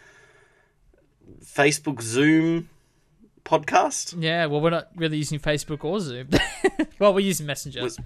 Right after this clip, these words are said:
Speaker 2: That's basically
Speaker 1: Messenger.
Speaker 2: Facebook. Yeah.
Speaker 1: Yeah.
Speaker 2: Um, so for those who, uh, either aren't aware or they're listening to this podcast much in the future,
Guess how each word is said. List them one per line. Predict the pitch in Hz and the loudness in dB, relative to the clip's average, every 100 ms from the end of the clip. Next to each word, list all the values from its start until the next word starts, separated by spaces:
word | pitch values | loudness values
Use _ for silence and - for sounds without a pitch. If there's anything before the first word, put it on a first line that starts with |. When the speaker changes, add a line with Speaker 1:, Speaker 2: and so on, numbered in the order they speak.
| - - | -14 -10
Speaker 2:
That's | 196 | -6
basically | 143 123 135 | -6 -6 -2
Speaker 1:
Messenger. | 135 135 - - | 0 0 -6 -10
Speaker 2:
Facebook. | 143 - - _ _ _ | -14 -16 -20 _ _ _
Yeah. | 160 50 - - | -12 -12 -14 -2
Speaker 1:
Yeah. | 143 - - - | 0 0 -4 -6
Speaker 2:
Um, | 147 139 139 | -4 -4 -4
so | 165 | -4
for | 160 | 0
those | 196 196 | 2 2
who, | 170 165 151 123 | 2 0 -2 -6
uh, | 151 156 147 139 139 - | -6 -4 -2 -2 -6 -8
either | 147 151 | -6 -2
aren't | 139 147 143 | 0 0 0
aware | 143 143 139 | 0 0 -2
or | 131 131 | -4 -8
they're | 131 | -10
listening | 139 - 139 | -10 -10 -10
to | 127 127 | -10 -12
this | 123 - | -10 -12
podcast | - 131 127 127 127 - - | -12 -12 -12 -12 -12 -14 -12
much | 147 - - | -12 -10 -12
in | 127 | -14
the | |
future, | 120 190 190 185 175 | -10 -10 -6 -2 -2